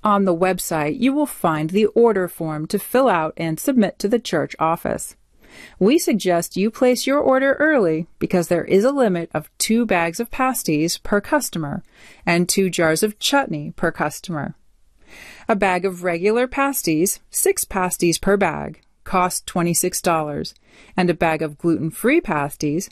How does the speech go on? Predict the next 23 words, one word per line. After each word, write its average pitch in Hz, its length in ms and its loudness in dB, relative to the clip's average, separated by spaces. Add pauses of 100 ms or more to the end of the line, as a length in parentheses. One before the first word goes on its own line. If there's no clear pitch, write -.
six - 320 -2
pasties 165 520 -2
per 185 180 2
bag, 151 460 -2 (320)
cost - 400 0
twenty-eight. - 720 -4 (680)
Half 247 460 -2
pint 196 380 -2
jars 151 340 0
of 208 160 -4
chutney 185 540 0
cost 175 420 -4
ten 190 300 2
dollars 151 460 0
per 175 200 2
jar. 165 480 -2 (720)
Last 220 380 2
year, 247 260 0
we 185 220 0
sold 240 420 2
out 190 300 0
of 202 260 -2 (160)
everything, 151 720 -4